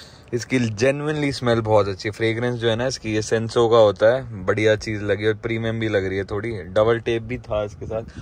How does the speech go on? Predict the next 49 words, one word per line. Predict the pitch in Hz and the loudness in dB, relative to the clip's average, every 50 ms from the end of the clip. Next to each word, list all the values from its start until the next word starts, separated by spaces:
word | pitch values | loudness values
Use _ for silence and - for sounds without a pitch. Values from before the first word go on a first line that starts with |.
| - - - - | -16 -16 -14 -10
वो | 107 110 | -10 -4
देखता | 110 120 117 113 - - 127 | -2 -2 -2 -2 -4 -4 -2
हूँ | 127 123 120 | -2 0 0
यहाँ | 120 120 120 | 0 0 2
double | 113 113 110 110 110 | 2 2 2 2 2
टेप | 110 117 113 110 107 | 2 2 0 0 2
लगता | 110 107 104 - - - 113 110 | 2 0 0 0 0 2 2 2
है | 110 107 | 2 2
नहीं, | 110 107 | 0 -2
क्योंकि | 110 110 104 - - | -4 -4 -4 -2 -2
कभी | 117 107 113 117 | 0 0 0 0
तो | 113 120 113 | 0 -2 -2
कुछ | 98 113 110 98 | -2 -2 -2 0
लगता | 95 101 92 87 - - 104 95 | 0 -2 -2 -2 0 0 0 0
है | 92 90 92 | 0 -2 -6
नहीं | 98 98 98 | -6 -8 -8
मेरा। | 98 92 92 90 90 - - - - - - _ _ - | -6 -6 -6 -6 -8 -10 -16 -20 -20 -20 -20 _ _ 0
और | 113 113 | 2 2
एक | 117 110 - 120 | 2 2 4 4
और | 117 120 120 113 | 4 4 4 2
चीज़ | - 123 120 117 | -2 -6 -6 -4
जो | 117 120 | -4 -6
मैंने | 117 110 113 113 | -6 -6 -6 -8
दिक्कत | 110 113 107 - - 113 117 113 | -10 -12 -14 -10 -8 -6 -6 -6
बोली | 104 110 117 117 120 139 143 131 | -6 -8 -8 -6 -6 -6 -6 -6
थी | 123 - - 139 147 156 147 - - - - - - - | -8 -10 -14 -14 -14 -14 -14 -16 -16 -16 -16 -16 -12 -8
वो | 107 113 113 | -6 -4 -2
भी | 117 117 | -2 -2
देख | 107 104 98 95 | -2 -2 -6 -6
सकते | - 113 98 - - 113 | -8 -10 -12 -10 -8 -6
हो, | 120 | -6
ये | 117 110 113 117 | -4 -2 -2 -2
यहाँ | 110 107 107 107 110 113 | -2 -2 -4 -4 -4 -4
से | 107 - 127 | -6 -6 -4
ना | 156 160 | -4 -2
निकल | 151 127 110 - 120 117 | -4 -2 0 0 0 2
रहा | 113 113 107 95 | 2 2 0 0
था | 90 - 92 92 90 - - - - - - - - - | -2 -4 -8 -8 -10 -12 -16 -18 -20 -20 -20 -20 -14 -4
तो | 113 113 113 | 0 0 2
इन्होंने | 117 117 113 113 123 135 127 - | 2 0 -2 -2 -4 -6 -8 -10
ठीक | - 117 110 92 - | -10 -10 -10 -8 -8
कर | - 104 | -8 -8
दिया | 92 92 95 92 90 | -8 -8 -8 -8 -8
है, | 90 90 90 | -8 -10 -10
देखो | 92 92 - - - - - - - - - - - - - - - - - - - - - - - - - - - - | -10 -12 -12 -12 -14 -16 -16 -18 -18 -18 -18 -18 -18 -20 -20 -20 -20 -18 -18 -18 -18 -18 -18 -18 -18 -18 -16 -16 -16 -16
ठीक | - 131 151 135 120 - - | -16 -16 -16 -16 -16 -14 -14
किया | - 123 123 143 | -12 -12 -10 -8
नहीं | 151 151 151 143 | -8 -8 -8 -8
किया, | - - 117 - 101 | -10 -12 -14 -14 -14